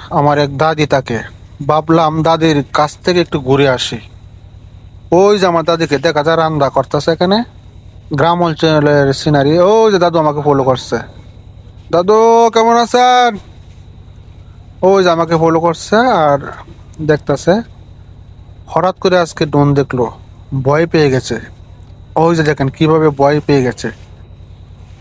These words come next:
আমি ভাবলাম, "দাদু," ওই যে দাদুকে ফলাই আসছে।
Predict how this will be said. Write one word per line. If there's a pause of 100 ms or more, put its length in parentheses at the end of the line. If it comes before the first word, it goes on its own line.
(220)
আমি
ভাবলাম,
"দাদু," (2500)
ওই
যে
দাদুকে
ফলাই
আসছে।